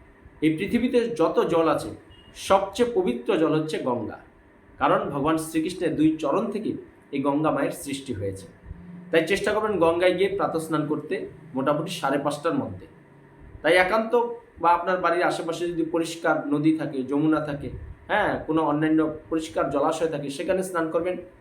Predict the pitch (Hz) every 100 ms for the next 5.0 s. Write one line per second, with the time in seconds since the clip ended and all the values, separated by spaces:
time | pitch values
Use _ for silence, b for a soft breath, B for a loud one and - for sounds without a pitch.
0 | _ _ _ _ 165 - 190 233 254 254
1 | 254 214 196 196 - 170 160 165 - 143
2 | 139 160 170 147 151 120 - - - _
3 | _ 123 - 180 185 - 156 160 170 185
4 | 151 147 156 151 143 139 156 175 190